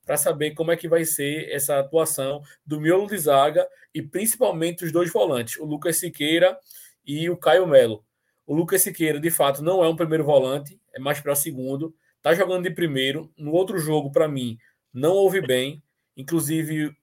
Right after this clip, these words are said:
pra mim, o pior em campo foi ele. O pior em campo, pra mim, foi o za-, o, o, o Lucas Siqueira, hein? Então, assim, eu, de fato, tô ansioso pra ver como é que a gente vai tentar organizar essa zaga.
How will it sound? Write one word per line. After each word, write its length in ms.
pra 140
mim, 100
o 80
pior 220
em 100
campo 340
foi 220
ele. 220
O 40
pior 140
em 60
campo, 200
pra 120
mim, 120
foi 140
o 20
za-, 260
o, 100
o, 420
o 120
Lucas 240
Siqueira, 360
hein? 140
Então, 260
assim, 240
eu, 140
de 100
fato, 320
tô 180
ansioso 400
pra 160
ver 200
como 160
é 40
que 80
a 40
gente 160
vai 340
tentar 300
organizar 440
essa 220
zaga. 440